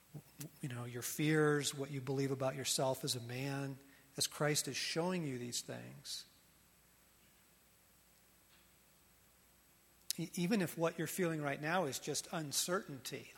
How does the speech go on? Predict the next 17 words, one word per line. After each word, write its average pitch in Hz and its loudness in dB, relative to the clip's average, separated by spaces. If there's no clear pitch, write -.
"I 165 -2
don't 214 4
know, 196 2
I 214 0
don't 254 2
know, 196 2
I 208 4
don't 269 6
know. 311 6
I - -8
don't 220 0
know 262 6
the 226 6
answer 160 -2
to 156 -4
those 143 0
questions." - 0